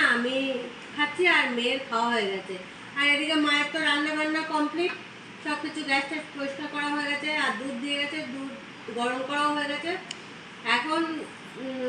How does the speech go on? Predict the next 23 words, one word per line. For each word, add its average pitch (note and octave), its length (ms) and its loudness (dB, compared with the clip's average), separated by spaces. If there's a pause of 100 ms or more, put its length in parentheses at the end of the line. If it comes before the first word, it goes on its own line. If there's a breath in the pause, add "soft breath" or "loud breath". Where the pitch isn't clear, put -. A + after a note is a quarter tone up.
রান্না D4 360 4
বান্না D#4+ 260 2 (420)
তো E4+ 60 2 (160)
হয়ে D#4+ 200 2
গেছে F4 180 4
অনেক E4 220 2
আগেই, D4 300 2 (440)
তো D4+ 120 -2 (320)
খাওয়া C#4+ 280 4
দাওয়া E4 260 6
এখন E4+ 160 2 (140)
অনেক D#4+ 240 0
আ-, - 180 -2
পরে C4+ 280 0
হবে। F#3+ 160 -2 (580)
যখন D4 200 4 (120)
খাওয়া C#4 260 4
দাওয়া D#4 220 2
হবে E4 120 2 (100)
তখন C#4+ 200 -2 (120)
দেখাবো C#4+ 360 0
তোমাদের C#4 280 -4 (100)
কি C#4+ 80 -8